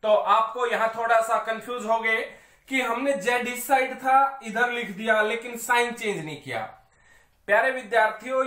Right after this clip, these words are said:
यहाँ एक बात समझने की है, जब किसी का sign change होता है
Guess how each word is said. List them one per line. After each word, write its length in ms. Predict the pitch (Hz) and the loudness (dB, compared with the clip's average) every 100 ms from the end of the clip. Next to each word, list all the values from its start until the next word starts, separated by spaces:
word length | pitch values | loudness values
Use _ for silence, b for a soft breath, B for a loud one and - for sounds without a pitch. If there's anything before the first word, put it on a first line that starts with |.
| 226 | 0
यहाँ 220 | 202 233 | 2 2
एक 180 | 247 240 | 0 0
बात 240 | 240 208 - | 2 2 0
समझने 420 | 262 285 277 233 | -8 -6 -4 -6
की 220 | 196 190 | -8 -8
है, 200 | 190 185 - - _ _ _ _ _ _ _ _ _ _ _ _ _ _ _ _ _ _ _ _ 139 | -4 -2 -4 -12 _ _ _ _ _ _ _ _ _ _ _ _ _ _ _ _ _ _ _ _ -14
जब 380 | 139 339 339 | 0 0 0
किसी 300 | 339 320 311 320 | -4 -6 -6 -4
का 140 | 311 294 | -2 -2
sign 460 | - 226 262 285 - | 0 2 2 -2 -6
change 420 | 269 277 294 262 165 | -4 0 0 -2 -4
होता 380 | 180 180 240 233 | -4 0 4 4
है 420 | 139 156 190 | 2 -4 -2